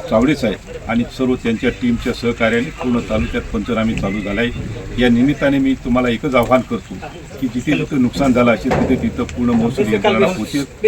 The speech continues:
आणि आमच्या भारतीय जनता पार्टीचे दोघं तालुका अध्यक्ष पण पोहोचतील. मी स्वतः सुद्धा पोहोचण्याचा प्रयत्न करत आहे. तुम्हाला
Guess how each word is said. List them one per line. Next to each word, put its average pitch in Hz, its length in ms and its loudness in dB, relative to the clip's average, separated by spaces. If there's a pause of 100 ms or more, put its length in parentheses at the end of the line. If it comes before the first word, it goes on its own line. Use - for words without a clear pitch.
(160)
आणि 120 160 2
आमच्या 117 300 2
भारतीय 117 400 -2
जनता 123 280 0
पार्टीचे 110 460 0
दोघं 113 240 -2 (100)
तालुका 117 280 -2
अध्यक्ष - 260 -4
पण - 100 -8
पोहोचतील. 175 640 -4 (260)
मी 117 80 0
स्वतः 120 320 -2
सुद्धा 120 240 -2
पोहोचण्याचा 107 640 -2 (340)
प्रयत्न 113 240 -6
करत 135 320 -2
आहे. 101 120 0 (460)
तुम्हाला 123 400 4